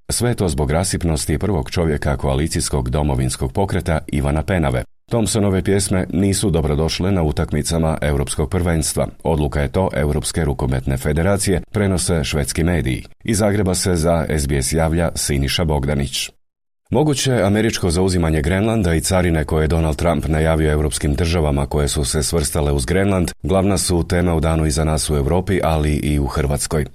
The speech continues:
Stav hrvatske vlade je da saveznici u okviru natoa trebaju međusobno poštovati te uvažavati činjenicu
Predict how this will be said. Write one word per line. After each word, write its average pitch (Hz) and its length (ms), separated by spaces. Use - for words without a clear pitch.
Stav 113 260
hrvatske 92 460
vlade 92 320
je 92 60
da 80 120
saveznici 80 600
u 78 100
okviru 82 360
natoa 95 340
trebaju 95 340
međusobno 78 560
poštovati 87 600
te 76 100
uvažavati 73 560
činjenicu 92 560